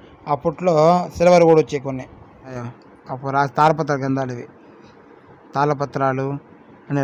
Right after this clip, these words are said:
రాగిరేకుల మీద రాసినటివి, తాటాకుల మీద రాసినటివి. ఇదిగో ఇది శాసనాలలాగా ఉన్నాయి ఇవి కూడా, జాగ్రత్తగా ఎత్తిపెట్టున్నారు.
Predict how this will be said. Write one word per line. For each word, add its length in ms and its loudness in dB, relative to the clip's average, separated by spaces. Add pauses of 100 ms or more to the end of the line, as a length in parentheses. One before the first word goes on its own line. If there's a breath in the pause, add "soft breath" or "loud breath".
రాగిరేకుల 600 4
మీద 160 -2
రాసినటివి, 600 -2 (720 loud breath)
తాటాకుల 520 2
మీద 180 -2
రాసినటివి. 580 -4 (720 loud breath)
ఇదిగో 220 -4 (180)
ఇది 160 -2 (200)
శాసనాలలాగా 680 0
ఉన్నాయి 200 -4
ఇవి 140 -4
కూడా, 140 -8 (840)
జాగ్రత్తగా 440 -4
ఎత్తిపెట్టున్నారు. 560 -10